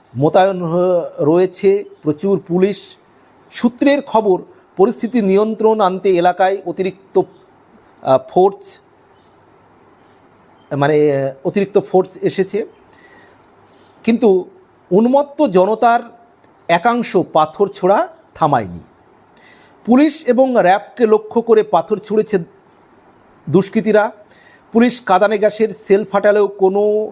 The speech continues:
অবস্থাতেই দুষ্কৃতীরা পাথর ছোড়া থামাচ্ছে না। মানে, পুলিশ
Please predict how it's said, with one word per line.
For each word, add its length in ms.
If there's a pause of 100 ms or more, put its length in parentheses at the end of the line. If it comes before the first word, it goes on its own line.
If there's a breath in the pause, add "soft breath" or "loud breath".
(160)
অবস্থাতেই 600
দুষ্কৃতীরা 800 (200)
পাথর 520 (800 soft breath)
ছোড়া 400 (120)
থামাচ্ছে 440
না। 100
মানে, 240 (360 soft breath)
পুলিশ 440